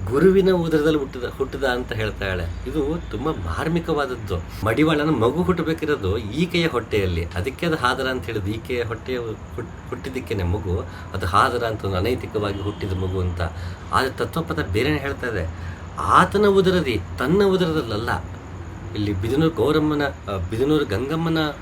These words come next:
ಉದರದಲ್ಲಿ ಹುಟ್ಟಿಲ್ಲ, ಆ, ಮಡಿವಾಳ, ಗುರುವಿನ ಹೊಟ್ಟೆಯಲ್ಲಿ ಅಂತ. ಗುರುವಿನ ಒಳಗಡೆ ಮೂಡಿದಂತಹ ಸತ್ಯವೇನಿದೆ ಅದು ನನ್ನಲ್ಲಿ ಆಮೇಲೆ ಮೂಡ್ತು. ಮೊದಲು ಅವನಲ್ಲಿ ಮೂಡಬೇಕು, ಮೊದಲು ಅವನ ಸತ್ಯವನ್ನ ಕಂಡ್ಕೊಂಡಿರ್ಬೇಕು.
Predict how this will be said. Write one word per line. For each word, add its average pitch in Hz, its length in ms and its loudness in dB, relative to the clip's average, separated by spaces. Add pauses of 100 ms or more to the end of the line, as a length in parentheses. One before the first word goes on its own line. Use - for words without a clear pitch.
(120)
ಉದರದಲ್ಲಿ 135 360 0
ಹುಟ್ಟಿಲ್ಲ, 127 380 -6
ಆ, 95 560 -4
ಮಡಿವಾಳ, 107 440 0 (840)
ಗುರುವಿನ 202 400 6 (180)
ಹೊಟ್ಟೆಯಲ್ಲಿ 131 760 0
ಅಂತ. 98 180 -4
ಗುರುವಿನ 165 720 0
ಒಳಗಡೆ 147 560 0
ಮೂಡಿದಂತಹ 135 840 -4
ಸತ್ಯವೇನಿದೆ 107 1040 -2 (180)
ಅದು 135 160 2
ನನ್ನಲ್ಲಿ 160 480 2
ಆಮೇಲೆ 127 340 -2
ಮೂಡ್ತು. 107 500 -2
ಮೊದಲು 131 280 0
ಅವನಲ್ಲಿ 185 380 4
ಮೂಡಬೇಕು, 120 580 0 (420)
ಮೊದಲು 147 340 2
ಅವನ 160 120 2
ಸತ್ಯವನ್ನ 156 520 -2
ಕಂಡ್ಕೊಂಡಿರ್ಬೇಕು. 107 840 -4